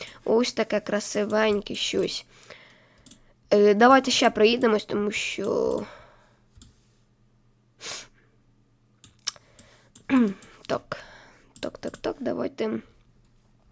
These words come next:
якесь друге місце. Ну, давайте сюди, наприклад. Давайте, наприклад, сюди. <laughs> Ну, блін, та ні, ну мені чесно не под-, ну, давайте, щоб прям не засуджувати, щоб ось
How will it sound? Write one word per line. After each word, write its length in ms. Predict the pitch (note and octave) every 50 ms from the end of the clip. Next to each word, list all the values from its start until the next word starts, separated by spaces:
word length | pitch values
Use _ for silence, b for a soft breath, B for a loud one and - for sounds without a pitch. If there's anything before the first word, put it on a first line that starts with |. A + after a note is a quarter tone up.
| _ _ - -
якесь 440 | G#3+ G3 F#3+ - - A3 G#3 G3+ G3+
друге 400 | G#3 G3+ G#3 G3+ G3+ G#3 G3+ -
місце. 760 | A2+ - G#3+ B3+ C#4 C4+ - - - - - A2+ A#2 - B B B B B B B B B B B B B
Ну, 120 | - G3+
давайте 400 | - G3+ G#3 - F#3 G3+ - A3+
сюди, 440 | A3 - - - G3+ A3 - - -
наприклад. 580 | - - - - - - - - - - - -
Давайте, 360 | - D#2 D#2 - - - -
наприклад, 520 | A2 G#2+ - - - - - - - -
сюди. 340 | - - G3+ G3+ F#3+ - - -
<laughs> 260 | - - - - C4+ - - - - - - - - B B B B B B B B B B B B B B B C4+
Ну, 200 | - C#4+ D#4+ D#4+
блін, 400 | D4 D#4+ F4 F#4+ G4+ F4+ D4 C#4
та 120 | - C4 C4+
ні, 280 | C#4+ C#4+ D4 D4 C4+
ну 120 | A#3+ A3+ A3
мені 300 | A3+ A3+ A#3+ C#4 E4 -
чесно 460 | - - D4 C#4 C4+ C#4+ - B3 A#3
не 120 | A#3 A3+
под-, 280 | A3 - G#3+ G#3+ G3 - -
ну, 140 | A3 A#3 B3
давайте, 460 | A#3+ C4+ C4 D4+ D#4+ D#4+ D#4 D4 C#4
щоб 220 | - - C4 B3
прям 300 | - B3+ B3 B3 B3 - -
не 200 | - A3+ A#3+ A#3+
засуджувати, 840 | A3+ B3 B3 - - C#4 C#4 C4+ B3+ A#3+ A#3+ G#3+ G#3+ G#3+ G3+ G3+
щоб 300 | - - - G#3 G#3 G#3 B B B B B B C#4 B
ось 300 | - A#3 A#3+ - - -